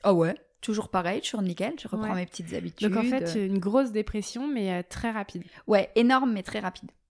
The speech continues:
Speaker 1: Donc, euh, voilà, au boulot, ils l'ont pas su.
Speaker 2: Et donc, c'est aussi pour ça que ça a été, euh, rapidement identifié, dans le sens où t'es rapidement tombée très, très bas, quoi.
Speaker 1: Ouais, en fait, je suis tombée très, très bas, euh, très vite. Donc, euh, sans m'y attendre. Alors après, les gens qui s'occupaient de moi, tu vois, l'équipe, on va dire, euh, plutôt, euh,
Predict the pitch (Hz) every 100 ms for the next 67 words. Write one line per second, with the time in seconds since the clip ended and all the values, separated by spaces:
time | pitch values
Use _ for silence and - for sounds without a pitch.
0 | _ 175 175 - 190 - 196 - - 185
1 | 175 202 226 175 170 170 - 370 - 202
2 | 196 - - 220 - 208 185 - 190 -
3 | 214 175 - 208 175 160 - 196 202 196
4 | 190 175 180 - 254 170 - 247 - -
5 | 185 208 214 214 220 202 226 - 262 -
6 | 190 208 190 143 - - 214 185 190 208
7 | - 190 180 180 - 240 - 196 208 226
8 | - 190 175 170 180 165 - - _ _
9 | - 175 165 - 170 - 98 - - -
10 | - - 180 180 - 208 202 180 175 226
11 | 320 - _ 180 190 208 - 269 220 180
12 | 220 269 269 220 214 208 220 214 220 220
13 | 190 190 185 - 202 185 185 180 190 185
14 | 175 175 170 - - 190 180 170